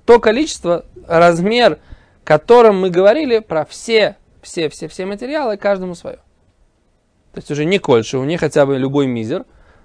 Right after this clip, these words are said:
а только по тому размеру, который к этому материалу относится.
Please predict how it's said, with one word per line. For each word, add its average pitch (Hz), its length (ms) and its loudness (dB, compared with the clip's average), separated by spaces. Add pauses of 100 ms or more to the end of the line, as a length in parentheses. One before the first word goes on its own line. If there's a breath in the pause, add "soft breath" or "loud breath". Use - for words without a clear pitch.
(160)
а 240 380 2 (200)
только 202 500 -2 (380)
по 156 200 4
тому 151 280 -6
размеру, 165 440 -4
который 151 420 -10 (460 soft breath)
к - 80 -10
этому 139 380 -8 (120)
материалу 131 540 -4
относится. - 460 -14